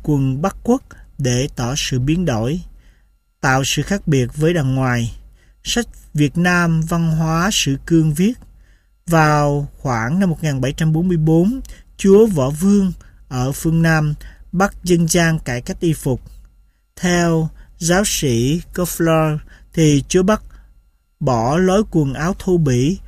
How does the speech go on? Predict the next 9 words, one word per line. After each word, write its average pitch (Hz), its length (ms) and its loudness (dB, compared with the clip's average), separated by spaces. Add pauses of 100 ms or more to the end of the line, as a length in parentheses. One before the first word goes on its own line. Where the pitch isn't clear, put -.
(140)
của 147 140 0
người 170 180 2
đàn 135 240 0
ngoài 135 480 0 (440)
mà 147 480 2
chăm 196 200 0
chước 285 300 2 (300)
theo 151 420 0
lối 151 240 2